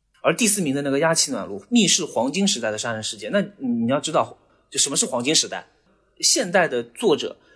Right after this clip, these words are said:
他是怎么在现代去致敬这个黄金时代，在这个已经不存在的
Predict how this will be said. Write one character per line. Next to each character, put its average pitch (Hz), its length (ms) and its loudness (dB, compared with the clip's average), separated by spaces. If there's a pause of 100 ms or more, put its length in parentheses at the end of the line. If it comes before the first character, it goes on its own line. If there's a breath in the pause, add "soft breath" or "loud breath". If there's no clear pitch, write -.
(180 soft breath)
他 - 140 -2
是 202 160 2
怎 139 240 -2
么 87 240 -6
在 190 100 4
现 185 300 2
代 143 180 6
去 120 520 -4
致 - 180 0
敬 147 180 -2
这 120 120 -4
个 113 80 0
黄 107 200 -4
金 113 120 -6
时 107 120 -6
代， 95 220 -16 (640)
在 214 140 4
这 214 100 2
个 190 120 4
已 135 100 -4
经 170 180 2
不 202 220 -4
存 120 260 -2
在 220 160 6
的 110 240 -2